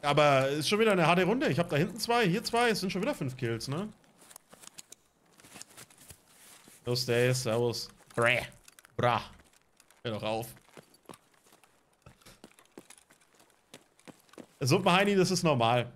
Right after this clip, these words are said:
Ging mir früher auch so. Mach dir nichts draus. Benny, auch normal. Mein Puls geht von sechzig auf zweiundsechzig.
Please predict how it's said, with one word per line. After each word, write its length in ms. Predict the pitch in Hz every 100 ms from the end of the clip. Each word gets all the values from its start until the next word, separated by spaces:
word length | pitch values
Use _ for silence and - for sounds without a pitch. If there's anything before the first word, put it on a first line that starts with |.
| -
Ging 140 | 147
mir 140 | 151 127
früher 220 | 123 101
auch 100 | 104
so. 160 | 107
Mach 140 | 104 104
dir 100 | 104
nichts 160 | 98
draus. 220 | - 92 _ _ _ - _ _ _ _ _ _ - - - - - _ - _ - - - _ _ _ _ _ _ _ _ _ _ _ - - - _ _ -
Benny, 280 | 135 165 165
auch 200 | 135 127
normal. 360 | 123 110 98 95 - - - - _ _ _ _ _ _ _ _ _ _ _ - - - - - _ _ -
Mein 140 | 127 131
Puls 280 | 156 160
geht 160 | - 143
von 380 | 131 131 127 120
sechzig 340 | 135 131 123
auf 100 | 113
zweiundsechzig. 480 | - 110 104 95